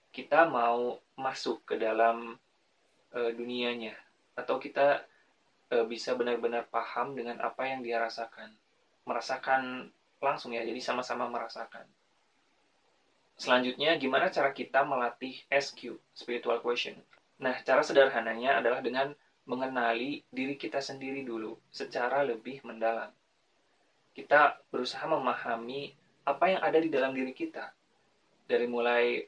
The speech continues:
kenapa kita bernafas, merasakan, eh, nafas yang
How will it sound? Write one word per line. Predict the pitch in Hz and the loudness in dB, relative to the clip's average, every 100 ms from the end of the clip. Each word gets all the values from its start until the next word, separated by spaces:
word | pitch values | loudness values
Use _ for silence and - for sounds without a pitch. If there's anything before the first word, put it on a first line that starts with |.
| _ | _
kenapa | - 123 117 117 | -2 2 2 0
kita | 113 113 110 | -4 -2 0
bernafas, | 113 117 123 - 117 113 - - - - _ _ _ _ _ | 0 -2 -4 -2 -2 -2 -4 -8 -8 -10 _ _ _ _ _
merasakan, | 123 117 - 117 - 127 123 123 123 _ _ _ | -2 0 0 -4 -2 0 0 -2 -10 _ _ _
eh, | 127 120 123 | -2 -2 0
nafas | 120 - 127 - | -2 0 -2 -2
yang | 123 | -4